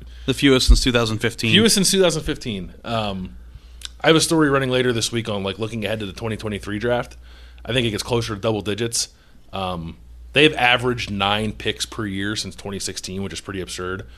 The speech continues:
Speaker 2: Um, this was just, like, a lower group, and part of that is, like, Haskell Garrett didn't get drafted, which is kinda surprising. Um, but it was never gonna be more than, like, six or seven guys anyway.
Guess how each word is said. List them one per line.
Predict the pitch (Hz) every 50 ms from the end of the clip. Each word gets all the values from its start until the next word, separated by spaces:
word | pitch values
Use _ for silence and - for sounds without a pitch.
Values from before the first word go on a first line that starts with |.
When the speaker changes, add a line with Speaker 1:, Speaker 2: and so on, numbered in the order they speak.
| - - - - -
Speaker 2:
Um, | - - 95 92 90
this | 104 107 - -
was | 107 -
just, | - 104 101 -
like, | 107 101
a | - 98
lower | 92 95 98 104 104 104
group, | 104 - 101 101 98 101
and | 95 85
part | - 101 101 98
of | 95
that | 95 95 92
is, | 90 90 87 85 - - -
like, | 90 87 87 - - - -
Haskell | - 98 98 - - 104
Garrett | 95 95 92 101 101 -
didn't | 98 95 90
get | - 90
drafted, | - 95 95 95 - - 107
which | 90 90 85
is | -
kinda | - - 101 98
surprising. | - - - - 98 95 95 92 95 95 92 90 - - - - - - - - - - -
Um, | 95 98 95 92 90 87 82 82 82 80 - - - - - - - _ _ _ _ _ _ _ _ _ - - - - - - - - - -
but | 120 117 107
it | 104
was | 110 113 113
never | 117 110 113 104
gonna | 107 95
be | 85 92 95 92
more | 95 92 95 95
than, | 90 92
like, | 90 90 87 -
six | - 98 -
or | -
seven | 90 - 101 90 92 90
guys | 92 87 90 87
anyway. | 87 85 92 95 95 98 98 101 -